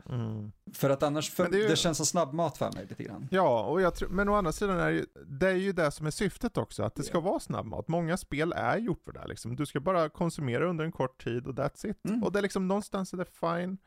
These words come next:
Speaker 1: Eh, är det så att spelet lyckas, jag menar, Deep Rock är ett bra exempel, att det är fortfarande någorlunda hett och det släpptes i bi-, varje, eh, early access då för fyra år sedan.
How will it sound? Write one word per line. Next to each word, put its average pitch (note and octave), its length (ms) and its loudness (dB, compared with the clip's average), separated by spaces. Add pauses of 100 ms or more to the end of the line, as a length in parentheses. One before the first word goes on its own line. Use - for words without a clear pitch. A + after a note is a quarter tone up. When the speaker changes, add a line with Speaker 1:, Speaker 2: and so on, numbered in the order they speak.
(260)
Speaker 1:
Eh, C3+ 340 0
är F3 160 4
det G3 80 -2
så - 140 -2
att F3+ 120 -2
spelet C#3+ 640 -2
lyckas, E3+ 540 -4
jag D#3 80 -4
menar, D#3+ 140 0
Deep D#3+ 280 -2
Rock E3 220 -4
är G3 40 -4
ett F3+ 80 -8
bra D#3 140 0
exempel, C3+ 460 -6
att - 80 -6
det C3 60 -4
är - 20 -4
fortfarande E3+ 640 -4 (160)
någorlunda D3+ 640 -4
hett - 340 -6
och - 100 -6
det B2+ 320 -2
släpptes - 440 -8
i - 20 -12
bi-, - 280 -10 (120)
varje, C3+ 340 -4
eh, - 60 -8 (800)
early C3+ 160 0
access C3+ 440 -2
då B2 120 -4
för A2+ 100 -6
fyra A#2 360 0
år C#3+ 200 0
sedan. - 340 -8